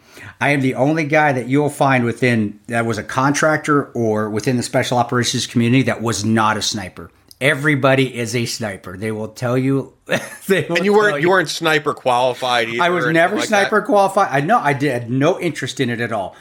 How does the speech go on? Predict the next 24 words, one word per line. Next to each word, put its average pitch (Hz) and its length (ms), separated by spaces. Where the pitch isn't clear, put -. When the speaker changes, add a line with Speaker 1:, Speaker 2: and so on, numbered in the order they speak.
Speaker 1:
But 156 280
that's 160 260
also 185 260
the 151 80
sexiness 151 640
of 123 100
when 143 140
you 139 80
get 131 140
out, 147 260
when 147 160
you 160 80
meet 196 180
somebody, 127 400
especially 180 400
a 165 60
Marine, 147 320
he's 143 160
gonna 147 160
tell 135 200
you 120 60
he's 110 140
a 104 40
sniper. - 380